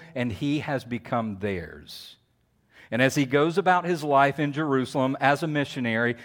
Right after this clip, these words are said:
as an ambassador of Christ, when the Jews rise up against him, who is it that saves him, that gets him a-, a-, and takes him safely out to Caesarea? Verse thirty says it.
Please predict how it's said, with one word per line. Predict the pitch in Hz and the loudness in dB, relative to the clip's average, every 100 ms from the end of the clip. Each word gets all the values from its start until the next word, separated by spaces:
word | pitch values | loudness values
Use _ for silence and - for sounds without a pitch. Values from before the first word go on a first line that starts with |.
| - | -4
as | 139 143 | 2 2
an | 160 | 4
ambassador | 160 160 139 135 151 180 165 170 | 2 2 4 4 2 0 -2 -2
of | 160 | -4
Christ, | - 139 120 117 - - - - | 2 4 6 4 -2 -14 -14 -2
when | 143 | 0
the | 139 | 0
Jews | 120 98 139 180 208 240 - | -4 -4 0 0 0 -2 -4
rise | 160 180 202 226 196 | 4 6 8 6 4
up | 196 196 196 | 4 4 2
against | 175 151 170 170 - | -2 2 0 0 -2
him, | 135 123 127 - - - | 2 4 2 -2 -14 -4
who | 175 208 240 | 2 2 2
is | 208 202 202 156 | 6 8 8 6
it | 143 147 | 2 4
that | 143 143 | 0 0
saves | - - 175 170 - | -2 4 4 4 2
him, | 139 123 127 - - - | 0 2 0 -4 -6 -2
that | 139 127 | -2 4
gets | 180 208 - | 4 4 0
him | 220 220 220 | 4 4 4
a-, | 208 160 | 2 2
a-, | 160 160 | 2 2
and | 156 151 | 2 2
takes | 190 185 185 | 2 2 2
him | 185 | -2
safely | 160 - 190 208 220 208 202 | 0 2 4 4 4 4 4
out | 170 175 175 | 4 4 0
to | - 170 160 160 - - - | -4 0 0 -2 -10 -20 0
Caesarea? | 170 160 170 147 135 120 107 | 2 2 0 0 2 0 -2
Verse | 110 113 - | -2 -4 -4
thirty | 135 120 113 | -2 -2 -4
says | - 123 110 98 | -2 0 0 -2
it. | 92 95 | -8 -10